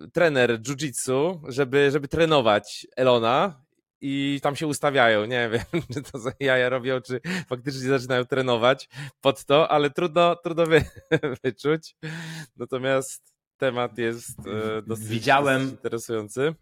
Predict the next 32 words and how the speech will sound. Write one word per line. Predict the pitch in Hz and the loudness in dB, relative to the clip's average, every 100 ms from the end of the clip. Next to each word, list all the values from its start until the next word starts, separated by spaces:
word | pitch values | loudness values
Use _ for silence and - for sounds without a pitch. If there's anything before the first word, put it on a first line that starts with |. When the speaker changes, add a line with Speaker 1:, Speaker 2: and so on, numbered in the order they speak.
| - | -16
Speaker 2:
widziałem | 104 107 127 135 | -8 0 0 0
podniecenie | 131 123 117 - 131 123 117 113 110 - | -4 -6 -6 -6 -6 -4 -6 -6 -8 -4
Dana | 110 117 107 | -2 0 0
White'a, | 110 101 107 123 | 0 0 0 -4
czyli | - 98 95 | -4 -8 -8
prezesa | 92 107 98 101 - 98 98 95 95 92 - | -6 -6 -4 -6 -4 -2 0 0 -2 -6 -6
U | 104 | -4
F | 98 - | -4 -6
C, | 110 | -4
Speaker 1:
Aha, | 107 107 123 - _ _ - | -2 -4 -6 -16 _ _ -10
U | |
F | 113 98 | -6 -4
C. | |
Speaker 2:
że, | 101 104 101 101 98 101 - - _ | -2 -2 0 -2 -4 -6 -10 -20 _
no, | 113 | -6
już | 120 120 | -4 -2
rozmawiał | 131 135 113 | 0 0 0
też | 113 101 | -4 -6
z | |
dwoma | 92 117 151 151 | -2 -2 0 -2
i | 104 | -6
chcą | - 123 | -10 -8
to | 110 | -8
zrobić | 113 104 95 | -6 -6 -6
właśnie | 98 - 92 | -8 -8 -8
w | |
U | 98 | -6
F | 95 | -6
C. | - 87 - _ | -10 -18 -20 _
To | - 107 | -12 -10
byłoby, | 104 104 95 98 98 95 | -8 -8 -6 -6 -6 -8
pff. | - | -20